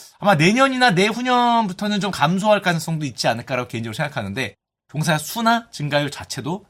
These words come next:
굉장히 많이 감소를 했고요. 그럼 다 줄기만 했냐? 는 건 없냐? 는 것도 있어요. 어디가 늘었냐? 하,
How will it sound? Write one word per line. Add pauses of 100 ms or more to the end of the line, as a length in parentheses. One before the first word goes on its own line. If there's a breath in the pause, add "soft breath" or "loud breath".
굉장히
많이
감소를
했고요. (460 soft breath)
그럼
다
줄기만
했냐? (260)
는
건
없냐?
는
것도
있어요. (280)
어디가
늘었냐?
하,